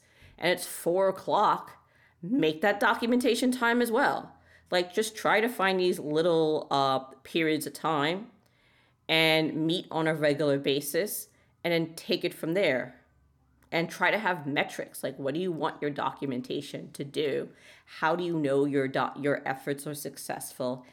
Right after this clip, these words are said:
And how do you know that you should pivot? And I think, um, th-, that's where you can begin. And I know we are trying to create, haha, plug. We have a lot of these resources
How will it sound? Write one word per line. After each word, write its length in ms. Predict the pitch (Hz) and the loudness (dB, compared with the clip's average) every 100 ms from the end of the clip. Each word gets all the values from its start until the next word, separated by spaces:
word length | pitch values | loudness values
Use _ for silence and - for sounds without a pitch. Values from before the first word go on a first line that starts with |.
| _ | _
And 140 | - 135 | -12 -12
how 240 | - 139 | -4 -2
do 100 | 131 | -2
you 120 | 135 | -2
know 200 | 131 123 | -2 -2
that 160 | 127 - | -4 -6
you 120 | 131 | -10
should 260 | 123 143 - | -10 -14 -14
pivot? 460 | - 160 139 131 - _ _ _ _ | -8 -4 -4 -6 -14 _ _ _ _
And 180 | 143 135 | -4 -2
I 140 | 127 | -2
think, 440 | 139 - 156 143 147 | -6 -4 -4 -4 -2
um, 440 | 139 131 127 131 - _ _ - 131 123 - | -2 -2 -4 -6 -12 _ _ -20 -18 -18 -6
th-, 200 | 151 143 - | -2 -2 -2
that's 480 | 160 156 - - 143 | -4 -4 -8 -8 -8
where 140 | 147 147 | -2 0
you 260 | 135 135 | 0 -2
can 240 | 131 147 139 | -6 -8 -8
begin. 580 | 123 123 135 190 370 - - _ - _ _ | -8 -6 -4 -2 -4 -8 -20 _ -20 _ _
And 300 | 160 160 151 | 0 0 0
I 140 | - 165 | 2 2
know 180 | 202 190 | 4 2
we 440 | 175 165 190 226 | 0 -2 -2 2
are 140 | 175 | 2
trying 460 | 160 - 165 151 147 | 2 0 0 2 0
to 240 | 147 151 | -2 -4
create, 640 | 143 - 143 139 135 - - _ _ - | -4 -4 -4 -2 -4 -6 -14 _ _ -8
haha, 380 | 202 156 160 131 | -4 0 2 2
plug. 500 | - 175 151 131 139 - - - - - | 2 2 4 2 -4 -16 -20 -18 -18 -8
We 300 | 190 226 262 | 0 2 4
have 180 | 302 240 | 4 4
a 40 | |
lot 220 | 208 180 180 | 4 4 4
of 120 | 180 | 2
these 200 | 170 180 | 0 -2
resources 840 | 156 151 160 151 - 147 139 135 | -4 -2 0 0 0 0 0 -2